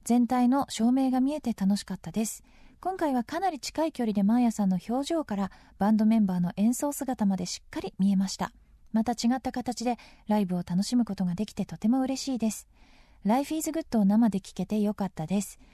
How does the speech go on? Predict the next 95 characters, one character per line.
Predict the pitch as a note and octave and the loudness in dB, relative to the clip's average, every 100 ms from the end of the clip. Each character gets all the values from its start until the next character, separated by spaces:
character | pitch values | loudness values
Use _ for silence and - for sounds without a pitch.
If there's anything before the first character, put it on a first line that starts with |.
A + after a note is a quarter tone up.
| - - | -20 -20
い | - D4 | -8 -8
つ | - | 0
も | C4+ | 0
こ | A#3 A3+ | 4 2
の | |
曲 | A3 A3 - | 2 -2 -4
か | G#3+ | -2
ら | G#3+ | 0
元 | A3 A3 | 4 2
気 | G3+ | 2
を | F#3 | 0
も | F3+ | 2
ら | G3+ | 0
っ | |
て | A3+ A#3+ | 0 2
い | |
ま | A#3 B3+ | 2 2
す。 | A3 - - - - | -2 -16 -20 -20 -20
サ | - G3+ | -4 0
ビ | G3+ | 4
の | G3+ | 4
部 | F#3+ | 2
分 | F#3 F3+ | 0 0
で | E3+ | 2
み | F#3+ | 2
ん | |
な | D4 | 2
で | C#4+ A#3 | -2 -2
手 | D#4 | -2
を | |
振 | D4+ A3+ | -2 -2
り | A3 | -2
上 | |
げ | G#3 | 0
る | G#3 | 0
の | F#3+ | 2
も | F3 | 2
印 | F3 G3+ | 2 2
象 | - A3+ | 0 -6
的 | A#3 A3 | -6 -4
で | A#3+ | -6
し | - | -2
た。 | A3+ F#3 - _ _ | -4 -4 -14 _ _
ラ | - G#3+ | 0 2
イ | G3+ | 2
ブ | G3 | 0
を | F3+ | 2
盛 | F3 F#3 | 2 2
り | C4 | 0
上 | |
げ | D4+ F4+ | 0 -2
る | |
曲 | - G#3+ | -2 -6
で | G3 G#3 | -4 -4
す | F#3 | 0
ね。 | F#3 D#4+ - - - - - - | -2 -2 -12 -20 -20 -20 -20 -10
リ | G#3+ A#3 | -4 0
ス | B3 | 2
ナ | B3+ | 2
ー | |
さ | B3 B3+ | 2 2
ん | A#3+ | 2
は | C4+ D4 - - _ _ | 0 -4 -8 -20 _ _
一 | - A3+ - C#4+ | -6 -6 -4 0
列 | D#4 - D#4 | 0 0 -2
目 | D4+ | -2
だ | A#3+ | -2
け | G3+ | -2
ど | A3+ B3 _ - _ - | -2 -2 _ -20 _ -2
恥 | A#3 | -2
ず | A#3+ | 0
か | E4+ | -2
し | E4+ | -4
く | - | -8
て | - A3+ A#3 _ - - - - | -4 -4 -4 _ -20 -20 -20 -4
マ | C#4 | -2
ー | F4 | 0
ヤ | C#4+ | 2
さ | A3+ | 0
ん | G3+ | 2
と | G#3 | 2
目 | D4 | 2
が | B3+ | 2
合 | |
わ | B3 | 2
せ | C#4+ | -2
な | F4 | -4
か | C#4 | -4
っ | |
た | A#3+ A3 | -6 -6
と | A3 | -4
い | A3 | -2
う | C#4 | -2
話 | A#3 G#3+ A3 C4+ | 0 2 2 -2
を | C4+ | -6